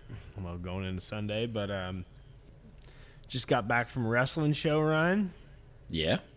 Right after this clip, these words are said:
Speaker 1: I didn't have a match tonight. I went out to, uh, went out to celebrate my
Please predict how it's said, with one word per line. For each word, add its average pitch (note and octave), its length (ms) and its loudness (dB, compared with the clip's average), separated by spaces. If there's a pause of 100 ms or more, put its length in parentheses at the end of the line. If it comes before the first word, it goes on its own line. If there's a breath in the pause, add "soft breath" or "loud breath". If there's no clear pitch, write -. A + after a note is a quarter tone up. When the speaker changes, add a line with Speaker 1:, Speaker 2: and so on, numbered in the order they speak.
(500)
Speaker 1:
I B2+ 60 -4
didn't C#3 220 0
have D#3+ 140 4
a E3 60 2
match E3 360 2
tonight. A2+ 480 0
I A#2+ 80 2
went B2+ 200 2
out B2+ 280 2
to, A#2+ 240 2
uh, G2 240 -2 (1300 soft breath)
went A#2 180 6
out B2+ 140 6
to A2 100 2
celebrate A#2+ 880 6
my G#2+ 360 2